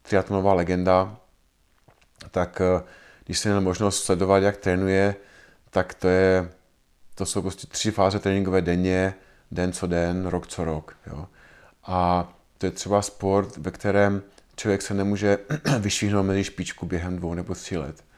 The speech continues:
protože ten organismus potřebuje řadu let vůbec, aby se adaptoval na ty velké zátěže, které je potřeba absolvovat, a to prostě přeskočit nejde.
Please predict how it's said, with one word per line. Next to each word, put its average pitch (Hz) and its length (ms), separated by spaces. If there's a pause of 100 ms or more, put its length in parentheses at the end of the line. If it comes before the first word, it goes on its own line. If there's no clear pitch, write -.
(640)
protože 90 640 (320)
ten 73 160
organismus 95 640
potřebuje 92 680 (440)
řadu 98 260
let 92 200
vůbec, 95 280
aby 92 200
se - 140
adaptoval 90 580
na 92 100
ty 90 260 (100)
velké 85 340
zátěže, 87 460
které 90 460
je 87 100
potřeba - 380
absolvovat, 87 540 (920)
a 92 60
to 95 120
prostě 92 280
přeskočit 90 440
nejde. 87 240